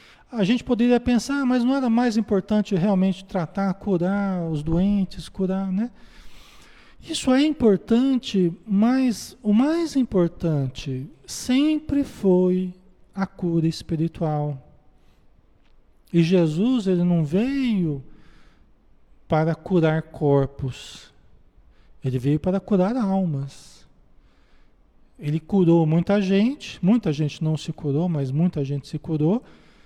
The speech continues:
Por quê? Porque ele se condoía com a situação das pessoas e porque ele precisava também dar algumas demonstrações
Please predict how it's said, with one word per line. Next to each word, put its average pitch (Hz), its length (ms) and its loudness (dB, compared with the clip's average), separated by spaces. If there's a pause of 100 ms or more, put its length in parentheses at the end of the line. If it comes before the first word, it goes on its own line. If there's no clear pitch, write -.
(180)
Por 311 180 -4
quê? 123 400 -4
Porque 202 260 -6
ele 262 160 -4
se - 160 -8
condoía 180 720 0
com - 120 -8
a 135 60 -4
situação 135 680 -8
das 131 160 -8
pessoas 185 800 -4 (580)
e 214 80 0
porque 214 320 -2
ele 208 220 2
precisava 208 960 0
também 180 360 0
dar 196 380 0
algumas 160 400 0
demonstrações 147 1120 -4